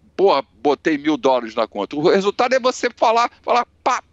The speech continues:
nossa, botei o range certinho no cara, velho, olha isso, mano, adivinha, ficar que nem o Negreano lá, né? Ah, esse cara tem Ice Rei ou Rei Rei. Nossa, acertei, velho. Isso é que é o tesão, mano.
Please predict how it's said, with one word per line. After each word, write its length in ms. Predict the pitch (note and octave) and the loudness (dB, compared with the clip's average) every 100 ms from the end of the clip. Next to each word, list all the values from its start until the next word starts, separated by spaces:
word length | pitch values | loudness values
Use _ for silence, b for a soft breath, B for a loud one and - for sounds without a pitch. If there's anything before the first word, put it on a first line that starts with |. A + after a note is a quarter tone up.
| - | -16
nossa, 840 | A3 B3 F#3+ G3+ G#3 - - - | -12 -4 -2 0 -2 -4 -8 -4
botei 320 | G3 F#3+ - G#3 | -2 -2 -4 -2
o 100 | F3+ | 0
range 300 | G3 F#3+ F#3 | 0 -6 -10
certinho 680 | - G3+ F3+ _ - G3+ G3+ | -2 -2 -2 _ -12 -10 -10
no 120 | G3 _ | -12 _
cara, 480 | - E3 G3 F#3+ F3 | -2 0 0 2 0
velho, 180 | D#3 E3+ | 2 2
olha 220 | G3+ G3+ | 2 0
isso, 580 | G3 G#3 A3 - - D3+ | 0 -2 -4 -6 -4 -2
mano, 200 | C#3 C#3 | 0 2
adivinha, 400 | E3+ F3+ A3 A3+ | 0 0 -4 -4
ficar 500 | - - - - - | -6 -14 -8 -4 -2
que 120 | F#3+ G3 | 0 2
nem 200 | G3+ A3 | 2 4
o 120 | F#3 | 2
Negreano 600 | F3+ F#3 F3 E3 E3+ C#3+ | 2 0 0 0 0 0
lá, 180 | C#3+ C#3 | 0 -2
né? 80 | C3+ b b | -8 b b
Ah, 120 | - D3+ | -6 -4
esse 280 | D#3+ - | -6 -10
cara 440 | - - E3+ F3 E3+ | -12 -4 -2 -2 -4
tem 640 | _ E3+ F3 D#3+ D3+ C#3 C3 C3 C3+ D3 G3 | _ -8 -8 -12 -14 -8 -4 -2 -2 0 -2
Ice 280 | F#3 D3+ C3 | -6 -6 -2
Rei 360 | C#3+ G3+ G#3+ | 2 2 2
ou 140 | F#3+ D#3+ | 0 -2
Rei 340 | - F#3 F3+ | -2 -2 -2
Rei. 220 | A#2+ C3+ D3+ B - | 0 -2 -2 B -8
Nossa, 960 | - F#3+ E3 F3 F3+ F3 - - - F3+ | -2 0 2 2 2 0 -4 -12 -6 -6
acertei, 880 | - - D3+ - _ - D3 E3 D3+ | -4 -4 -4 -4 _ -2 2 4 4
velho. 260 | A#2 A2 - B B | 4 2 -2 B B
Isso 200 | - A3 | -2 0
é 60 | - | 0
que 80 | - | -2
é 40 | |
o 20 | B3 | -2
tesão, 580 | - F4+ D4+ B3+ D4 | -2 -2 0 2 2
mano. 240 | E4+ D#3+ | 2 0